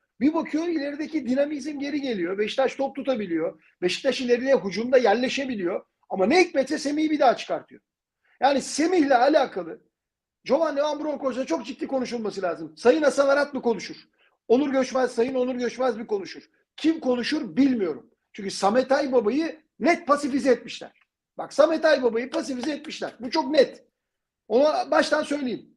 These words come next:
Şimdi böyle bir durumda birilerinin çıkıp Giovanni Van Bronckhorst'la Semih konusunda konuşması lazım. Ya Rafa Silva gibi bir adama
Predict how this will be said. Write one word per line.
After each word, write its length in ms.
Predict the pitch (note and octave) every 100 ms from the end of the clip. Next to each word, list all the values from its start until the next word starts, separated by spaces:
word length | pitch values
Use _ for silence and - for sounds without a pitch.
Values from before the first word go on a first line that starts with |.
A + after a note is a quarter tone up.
| _ _ _
Şimdi 180 | - D3
böyle 300 | G#3 E4+ E4+
bir 100 | D4+
durumda 520 | B3 G#3 F#3 B3+ - _ _
birilerinin 640 | C#3 B3 F4 D4+ A3+ F#3 E3
çıkıp 460 | - D#4 E4+ F4 - _ _
Giovanni 380 | G#3+ D4+ D4 A3+
Van 240 | C#4 D4+
Bronckhorst'la 440 | C4+ B3+ A3 - F#3
Semih 340 | - D4+ C4
konusunda 380 | C4 A#3+ - D4+
konuşması 460 | C4+ B3 G#3 E3+ D#3
lazım. 220 | C3+ _ _ _ _ _ _ _ -
Ya 200 | F#3+ E3+
Rafa 260 | A#3+ D4
Silva 300 | - D#4 C4
gibi 240 | G#3+ G#3+ G#3
bir 280 | C#4 - G#3+
adama 380 | G3+ E3 C#3